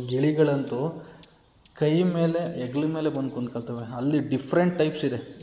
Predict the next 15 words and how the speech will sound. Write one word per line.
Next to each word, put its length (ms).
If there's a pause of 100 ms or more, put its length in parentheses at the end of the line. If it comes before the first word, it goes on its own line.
ಒಂದೇ 240
ಥರ 180
ಅಲ್ಲ. 160 (600)
ಒಂದು 560
ಇಪ್ಪತ್ತರಿಂದ 680
ಮೂವತ್ತು 540
ಜಾತಿಯ 520
ಇದಾವೆ 580
ಪ್ರಾಣಿ 360
ಪಕ್ಷಿಗಳಂತೂ, 640 (160)
ಪಕ್ಷಿಗಳಂತೂ 640
ಅಷ್ಟಿದೆ. 360 (400)
ನೋಡಿ, 200
ಇದು 260
ಒಂಥರ 360